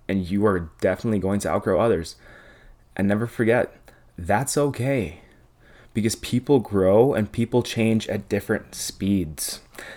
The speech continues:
Again, not everybody has the same goal.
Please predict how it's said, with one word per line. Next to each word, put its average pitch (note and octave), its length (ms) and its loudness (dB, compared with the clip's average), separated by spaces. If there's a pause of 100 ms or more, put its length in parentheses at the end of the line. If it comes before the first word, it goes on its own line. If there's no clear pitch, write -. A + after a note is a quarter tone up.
(240)
Again, G#2+ 560 0
not G#2+ 480 0
everybody G#2+ 440 0
has F#2+ 280 -2
the - 80 -14
same F#2+ 320 -4
goal. F#2+ 380 -4